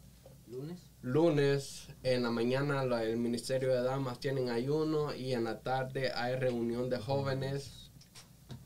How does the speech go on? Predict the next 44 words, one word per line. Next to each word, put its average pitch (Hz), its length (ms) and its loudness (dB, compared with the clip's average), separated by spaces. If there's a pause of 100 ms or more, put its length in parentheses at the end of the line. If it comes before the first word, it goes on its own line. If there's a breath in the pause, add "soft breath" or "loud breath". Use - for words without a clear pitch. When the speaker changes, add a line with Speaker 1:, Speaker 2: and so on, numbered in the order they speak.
(160)
Speaker 2:
Amén. 123 560 0
Y 127 640 0 (420 loud breath)
el 120 260 -2
día 135 680 2
sábado 123 680 2
las 117 180 -2
hermanas 117 420 -2
se 113 160 -2
reúnen 117 680 -2 (140)
Speaker 1:
A 104 80 0
las 104 160 2
seis. - 560 -2
Speaker 2:
en 117 240 -2
un 113 120 0
estudio 123 460 -4
bíblico, 143 800 -6
así - 400 -10
que 131 220 2
vengan 127 720 -4 (100)
todas 131 340 0
las, 127 220 -2
solo 139 300 0
para 123 240 -2
damas, 139 460 -4
todas 127 260 0
las 127 160 -4
damas 127 400 -2
que 113 180 -2
están 120 340 -4
interesadas 120 1000 0
Speaker 1:
En 113 80 2
aprender 117 400 -2
más 127 260 2
Speaker 2:
en 117 60 2
Speaker 1:
de 127 60 -2
la 117 60 -2
Speaker 2:
aprender 117 240 2
Speaker 1:
palabra, 127 240 0
Speaker 2:
más 127 80 -2
de 127 80 -2
la 120 120 -4
palabra. 143 580 -2
Speaker 1:
estudiar. 120 260 -2
Speaker 2:
Sí, - 320 -14